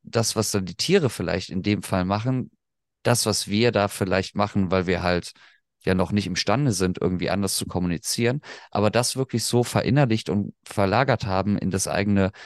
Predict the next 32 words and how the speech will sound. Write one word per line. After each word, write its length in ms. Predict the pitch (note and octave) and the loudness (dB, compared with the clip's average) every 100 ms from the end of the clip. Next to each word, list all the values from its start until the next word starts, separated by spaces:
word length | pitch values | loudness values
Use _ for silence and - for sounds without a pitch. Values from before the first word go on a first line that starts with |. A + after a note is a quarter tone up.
| - | -6
ja, 160 | - - | -4 -2
Ameisengehirn 1080 | - C#3 G#2+ G2 G2+ G2 - G2 F2+ C#3+ E3+ | 0 2 2 2 -2 -2 -4 -2 2 2 4
sozusagen, 640 | G2+ - F#2+ E2+ F2 A#2 C#3+ - - - | 0 -2 -2 0 2 0 -2 -12 -18 -2
dass 220 | F#2+ - | 0 2
das 280 | A#2+ C3+ - | 2 2 -2
die 340 | G2 - D3+ | -4 -4 -4
perfekte 500 | E3 A#2+ - C#3+ - | 0 -2 0 -2 0
Kommunikationsart 1200 | C#3 B2 A#2 A2 - - - C3 F3 - - F2+ | 0 2 4 4 2 0 0 2 2 0 -2 -2
ist, 300 | - A2 - - - - _ | 0 -2 -2 -10 -20 -20 _
dass 160 | - G2+ | -2 0
beispielsweise 760 | A2+ A2 B2 G#2 G#2+ G#2 G#2+ G2 | 2 2 2 2 2 4 2 2
sich 260 | G#2 G#2 | 2 2
berühren 460 | - G2 A#2 B2 A#2 | 0 0 6 6 4
oder 260 | F#2+ G2+ | 2 0
einfach 440 | F#2+ G#2+ - G#2 - - _ | 2 0 0 -2 -2 -14 _
in 140 | B2 | 0
diesem 260 | C#3 A2+ G#2+ | 0 0 -2
Schwarm 460 | - - G#2+ C3+ B2+ | -2 2 2 4 2
sich 200 | G#2+ - | -2 -4
befinden. 640 | F#2 E3+ F3+ G#2 G2+ F#3 - - - - _ - | -2 0 0 0 0 -2 -6 -20 -20 -20 _ -16
Ich 160 | - A2+ | -6 2
weiß 220 | C3+ C#3 | 2 2
nicht, 140 | D3+ B2 | 2 2
ob 80 | |
das 180 | - C3 | 2 2
vielleicht 280 | C#3 C3 B2+ | 4 4 2
die 80 | B2 | 0
Definition 520 | A#2+ C3 A#2 - B2+ | 0 2 2 2 -2
von 160 | - G2+ | 0 0
Instinkt 560 | G2+ - E3 G#3 - | 0 0 2 2 2
dann 160 | E2+ E2 | -2 -2
ist, 360 | D#2+ D2 - | -4 -6 -8